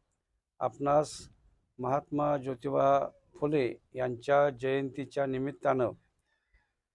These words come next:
त्यांच्या कार्याचा आढावा घेणार आहे.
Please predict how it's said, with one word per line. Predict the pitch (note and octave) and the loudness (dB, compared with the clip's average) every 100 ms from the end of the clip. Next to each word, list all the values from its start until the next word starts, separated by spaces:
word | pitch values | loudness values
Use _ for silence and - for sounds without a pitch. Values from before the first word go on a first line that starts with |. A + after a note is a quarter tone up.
| _ | _
त्यांच्या | C3+ B2+ D3+ D3 | -4 -2 0 0
कार्याचा | - C3 B2+ C3+ C3+ C#3+ D3 - _ _ _ _ - | 2 2 4 4 4 2 2 -2 _ _ _ _ -6
आढावा | B2+ C3+ D3 C#3+ | 2 6 6 6
घेणार | C3 C3 B2+ | 4 4 4
आहे. | B2 G#2+ | 4 4